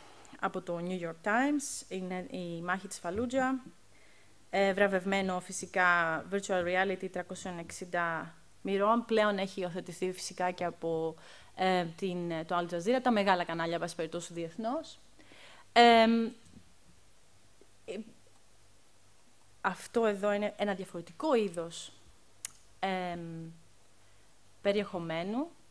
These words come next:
το οποίο πάλι θα σας, ε, ε, έχει να κάνει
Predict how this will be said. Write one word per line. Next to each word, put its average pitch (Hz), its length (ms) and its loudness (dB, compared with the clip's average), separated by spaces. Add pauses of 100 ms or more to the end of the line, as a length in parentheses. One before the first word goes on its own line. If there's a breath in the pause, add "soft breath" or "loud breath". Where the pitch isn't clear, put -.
(300)
το 240 140 4
οποίο 269 320 0
πάλι 269 600 4 (120)
θα 226 140 -10
σας, - 320 -8
ε, 180 560 -2 (300)
ε, 190 340 -8
έχει 247 160 -4
να 202 100 -2
κάνει 247 500 -2